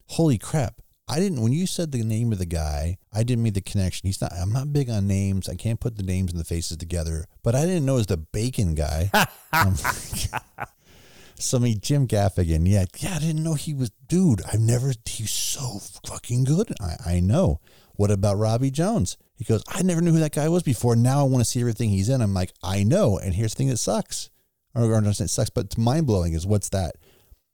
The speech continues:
Speaker 1: That guy you saw on the screen, Robbie Jones, that character, dude, he's the one eighty of that. He's a total sweetheart. He's this
Speaker 2: Right.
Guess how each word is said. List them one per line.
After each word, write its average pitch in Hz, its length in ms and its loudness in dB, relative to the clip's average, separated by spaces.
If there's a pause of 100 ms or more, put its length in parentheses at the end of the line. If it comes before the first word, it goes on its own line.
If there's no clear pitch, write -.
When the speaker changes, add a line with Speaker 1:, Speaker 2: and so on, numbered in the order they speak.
(120)
Speaker 1:
That 107 180 -2
guy 101 200 0
you 131 120 2
saw 123 220 -2
on 131 80 0
the 120 60 0
screen, 131 420 -2
Robbie 113 260 0
Jones, 113 260 0
that 104 100 -4
character, 131 400 -4
dude, 95 320 -2
he's - 400 -6
the 104 80 -6
one 98 320 2
eighty 92 280 2
of 87 100 0
that. 85 260 -2
He's - 240 -2
a - 40 -10
total 113 320 0
sweetheart. 95 540 -4
He's 95 160 -2
this 117 200 2
Speaker 2:
Right. 107 120 -4